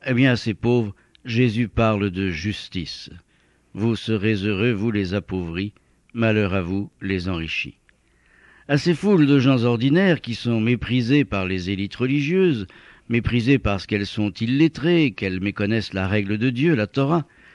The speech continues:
à ces gens plus ou moins exclus de la synagogue, Jésus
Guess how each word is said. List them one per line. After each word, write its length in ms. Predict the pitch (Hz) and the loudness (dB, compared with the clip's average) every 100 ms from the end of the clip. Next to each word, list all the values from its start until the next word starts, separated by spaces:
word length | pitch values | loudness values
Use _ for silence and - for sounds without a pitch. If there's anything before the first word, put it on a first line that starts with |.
| - - _ 165 | -20 -20 _ 2
à 120 | 170 | 2
ces 240 | - 160 | 4 2
gens 320 | 123 147 160 - - - - _ | 4 4 4 0 -10 -20 -20 _
plus 280 | - 139 143 | 0 2 4
ou 60 | 165 | 4
moins 160 | 151 | 6
exclus 500 | 151 - - 208 214 | 6 2 -4 0 2
de 100 | 123 | 2
la 160 | 101 95 | 0 -2
synagogue, 720 | - 120 151 151 196 127 92 - _ _ - | -2 2 2 4 2 0 -4 -8 _ _ -10
Jésus 580 | 120 131 131 110 131 | 0 2 4 2 0